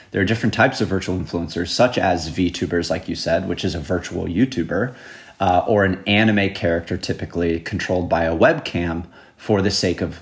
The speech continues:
live streaming on Twitch or YouTube. So in regards to everything under the sun,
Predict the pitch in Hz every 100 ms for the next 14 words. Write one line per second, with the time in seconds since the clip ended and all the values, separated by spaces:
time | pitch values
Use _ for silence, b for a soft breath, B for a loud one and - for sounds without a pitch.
0 | - - 92 92 - - 95 90 80 82
1 | 80 - 78 - - 82 78 92 - -
2 | - - - - 113 98 95 B B B
3 | B B B _ 127 127 113 113 120 -
4 | - 101 95 107 101 101 101 92 87 101
5 | - 123 95 87